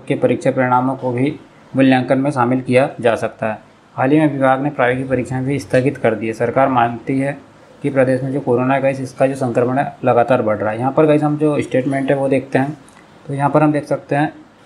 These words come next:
दसवीं के result के format पर विचार कर रहे हैं, दो तीन विकल्प है, जो बेहतर होगा उस पर काम किया जाएगा। बारहवीं की परीक्षाओं के बारे में भी जल्द फैसला लिया जाएगा।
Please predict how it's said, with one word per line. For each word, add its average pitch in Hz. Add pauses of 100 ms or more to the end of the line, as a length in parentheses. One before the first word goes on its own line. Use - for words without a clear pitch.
(180)
दसवीं 135
के 156 (180)
result 135
के 156
format 117
पर 135
विचार 131
कर 127
रहे 127
हैं, 131
दो 135
तीन 135
विकल्प 117
है, 117
जो 135
बेहतर 131
होगा 131
उस 135
पर 135
काम 127
किया 117
जाएगा। 110
बारहवीं 120
की 139
परीक्षाओं 131
के 139
बारे 120
में 127
भी 131
जल्द 123
फैसला 123
लिया 107
जाएगा। 101